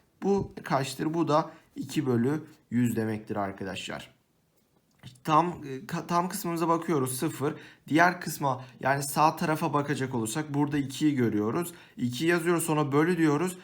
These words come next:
Burada kaç basamak var? İki basamak. İki basamak varsa yüzdür arkadaşlar. Kaç tane basamak varsa o kadar sıfır ekleyip başına da bir koyuyoruz. Böylelikle de neye çevirmiş olurduk? Kesire çevirmiş olduk. İki bölü yüz de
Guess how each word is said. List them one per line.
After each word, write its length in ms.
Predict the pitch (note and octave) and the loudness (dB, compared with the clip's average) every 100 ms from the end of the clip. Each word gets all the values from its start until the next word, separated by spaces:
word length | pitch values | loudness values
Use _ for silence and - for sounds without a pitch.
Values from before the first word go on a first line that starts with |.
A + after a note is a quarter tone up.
| - _ | -20 _
Burada 240 | D#3+ F3+ F3+ | 2 2 4
kaç 280 | F3+ F3+ | 2 2
basamak 420 | D3 D3 C3 B2+ E3 | -2 -2 0 0 0
var? 140 | E3 | -2
İki 240 | C#3+ - | -2 -2
basamak. 480 | C3+ B2+ G#2 G2 - | -2 -2 -4 -8 -10
İki 200 | B2 E3 | -6 0
basamak 480 | D#3 D#3+ D3 A#2+ B2 | 0 0 0 0 2
varsa 500 | A#2 A2 - E3+ F3 - - - | 2 2 0 -2 -2 -8 -20 -4
yüzdür 400 | B2 B2 G#2 G#2 | 0 0 0 -2
arkadaşlar. 560 | G2 F#2 F#2+ F#2+ G#2 | -2 -4 -8 -8 -8
Kaç 260 | G#2 D#3+ D#3 | -2 -2 0
tane 280 | D#3 D3 C3+ | 0 0 0
basamak 500 | C#3 D3 C3+ C3 C3 | -2 -2 -4 -4 0
varsa 280 | B2 A#2+ B2+ | 0 0 -6
o 80 | |
kadar 260 | B2+ B2 A2+ | -4 -2 -2
sıfır 360 | - B2+ B2 A#2 | -4 -8 -4 -4
ekleyip 420 | G#2 B2+ C#3+ B2+ | -4 -6 -6 -4
başına 380 | A2+ A#2 G#2 F#2+ | -6 -4 -6 -6
da 120 | F#2 | -6
bir 220 | C3 C3+ | -6 -4
koyuyoruz. 580 | D#3+ D3 C#3+ D3 D3+ - - - - | -4 -4 -2 -2 -4 -8 -16 -20 -4
Böylelikle 600 | C#3+ D3 C#3+ A#2+ A#2 G#2+ | 0 2 2 0 -2 -2
de 140 | C#3+ F3 - - C3 | -2 -4 -10 -14 -4
neye 200 | C#3 C#3 | -4 -2
çevirmiş 360 | C3+ A2+ G#2+ | 0 -2 -2
olurduk? 520 | G#2+ B2 D3+ D#3+ E3 - | -4 -4 -2 -4 -6 -6
Kesire 380 | C#3 C3+ B2+ | -4 -2 -2
çevirmiş 480 | B2 A#2+ A2 G2+ - | -2 -2 -2 -4 -4
olduk. 380 | D3+ D3 D3+ - - _ | -2 0 -2 -4 -14 _
İki 280 | C3+ C3 E3+ | -8 -2 2
bölü 200 | F3+ D#3 | 4 4
yüz 360 | C3+ C3 A2+ A2+ | 4 2 2 2
de 220 | D3 | 0